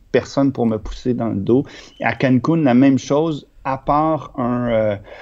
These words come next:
un avion d'Américains. En vrai, j'ai, j'ai, j'ai vu la différence entre les Québécois et les Américains. Le, le, le, le, la distanciation sociale chez les Américains, ça, c'est, y a pas,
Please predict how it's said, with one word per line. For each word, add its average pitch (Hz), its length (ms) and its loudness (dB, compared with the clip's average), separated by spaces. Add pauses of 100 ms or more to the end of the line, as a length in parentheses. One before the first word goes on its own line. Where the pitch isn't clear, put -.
(800)
un 165 180 4
avion 160 420 4
d'Américains. 151 800 0
En 143 60 0
vrai, 185 160 0
j'ai, 175 180 2
j'ai, 156 160 -4
j'ai 147 140 -4
vu 214 80 -2
la 262 120 2
différence 180 360 -4
entre 160 160 -4
les 135 40 -4
Québécois 127 440 -2
et 147 40 -6
les 123 140 -4
Américains. 123 420 -4
Le, 120 180 2
le, 110 160 -2
le, 107 200 -4
le, 104 200 -4
la 101 180 -4
distanciation 151 600 -2
sociale 147 560 0
chez - 140 -6
les 117 100 -2
Américains, 117 500 -2
ça, 107 320 0
c'est, 110 260 -2 (180)
y 110 120 -2
a 117 40 2
pas, 135 440 2